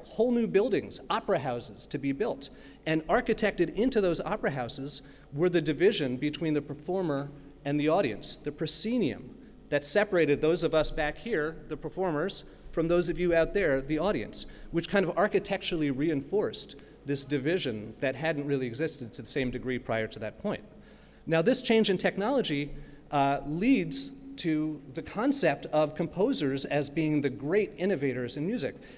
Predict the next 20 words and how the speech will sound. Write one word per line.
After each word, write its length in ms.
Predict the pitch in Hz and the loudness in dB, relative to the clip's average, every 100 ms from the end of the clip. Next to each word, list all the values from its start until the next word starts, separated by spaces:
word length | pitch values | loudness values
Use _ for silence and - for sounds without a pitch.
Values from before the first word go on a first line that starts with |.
| - | -6
And 140 | 160 | 0
this 140 | 226 226 | 2 2
is 100 | 170 | 2
the 180 | 170 175 | 2 6
era, 260 | 226 160 | 8 8
the 120 | 127 | 6
Baroque 400 | 120 139 160 196 - | 2 4 4 4 2
era, 260 | 156 139 120 | 2 2 0
the 120 | 123 | -4
classical 580 | - 180 202 175 135 123 | -2 0 0 -2 -2 -4
era, 300 | 120 110 98 - - - | -4 -6 -8 -16 -20 -6
um, 380 | 135 131 131 139 | 2 2 2 2
you 80 | 165 | 2
know, 80 | 135 | 2
the 80 | 135 | 2
seventeenth 560 | - 185 196 180 156 - - | 4 2 2 0 -4 -6 -4
and 100 | 147 | -2
eighteenth 320 | 156 160 143 | 0 -2 -2
centuries 480 | 233 277 165 139 139 | 0 0 0 0 0
where, 340 | 143 139 143 | 0 0 0